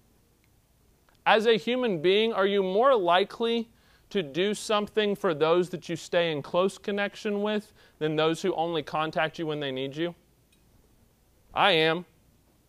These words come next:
I'm happy to lend my truck to whoever I see week in and week out, and we text, and we send each other stupid jokes and what,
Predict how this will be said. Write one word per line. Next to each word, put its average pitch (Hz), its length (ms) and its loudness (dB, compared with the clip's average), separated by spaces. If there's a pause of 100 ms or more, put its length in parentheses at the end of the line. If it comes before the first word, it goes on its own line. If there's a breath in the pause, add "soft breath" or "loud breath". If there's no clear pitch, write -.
(1400)
I'm 175 120 2
happy 208 400 6
to 190 80 4
lend 180 280 2
my 165 160 4
truck 170 360 4
to 175 100 2
whoever 175 460 6
I 156 120 6
see 190 300 -2
week 175 260 0
in 185 140 0
and 165 100 -2
week 170 200 -2
out, 175 180 6
and 147 80 -8
we 156 80 -2
text, 180 380 0
and 151 40 -6
we 143 60 -2
send 180 220 -2
each 165 160 -4
other 175 200 2
stupid 165 400 -6
jokes 180 360 0
and 160 100 -6
what, 165 240 2